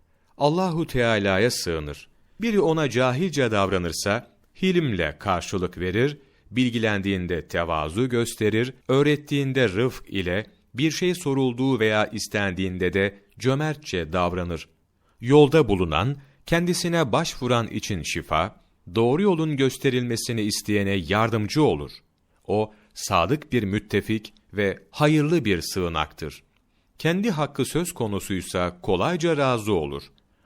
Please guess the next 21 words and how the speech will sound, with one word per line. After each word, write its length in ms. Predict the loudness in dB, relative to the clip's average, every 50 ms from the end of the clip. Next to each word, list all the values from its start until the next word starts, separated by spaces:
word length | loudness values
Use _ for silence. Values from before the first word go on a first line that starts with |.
| _ _ -4
Allahu 480 | -2 -2 0 0 0 0 -2 -4 -6
Teala'nın 680 | -4 -2 -2 0 0 0 0 0 0 0 0 -2 -4
hakkı 340 | -4 -4 -4 -4 -6 -6 -10
hususundaysa 1120 | -10 -8 -6 -4 -4 -4 -4 -4 -6 -4 -2 0 0 0 -2 -2 -2 -2 -2 -2 -4 -6 -6
endişelidir. 840 | -6 -4 -4 -4 -4 -2 -2 -2 -2 -2 -2 -4 -6 -10 -12 -18 _ _ _ _ _ _ _ _ _ _ -4
Onun 300 | -2 -2 -2 -2 -4 -4
niyeti 340 | -4 -2 -2 -2 -2 -2 -2
amelinden 640 | -2 0 0 0 2 2 0 0 0 -2 -2 -2 -2
eftal, 540 | -2 -4 -4 -4 -4 -4 -4 -2 -2 -2 -4 -8 _ _ _ _ _ _ _
ameli 400 | -4 -4 -2 -2 -2 -2 -2 -2
ise 260 | -2 -2 -2 -2 -2 -2
sözünden 760 | -2 -2 -2 -2 -2 -4 -4 -2 -2 -2 -2 -4 -6 -6 -4
daha 260 | -4 -2 0 0 0
açıktır. 600 | 0 -2 -4 -8 -12 -12 -12 -12 -12 -12 -14 -16 _ _ _ _ _ _ _ _ _ _ _ _
Hak 260 | -2 -2 -2 -2 -2 -4
üzeredir. 640 | -4 -4 -2 0 0 0 0 -2 -2 -4 -8 -8 -10 -18 _ -20 -20 _ _ _ _ _ _ -12
Sığındığı, 880 | -4 0 2 2 2 2 0 0 0 2 2 4 4 4 2 2 2
bağlandığı 680 | 2 2 2 2 2 2 0 -2 -2 0 2 2 2
haya, 600 | 2 2 2 2 2 4 4 2 2 0 -2 -6 -14 -20 _ _ _ _ -6
bildiği 560 | -4 -2 -2 -2 -2 0 0 0 0 0 2
vera, 540 | 2 0 2 2 2 2 2 0 -2 -4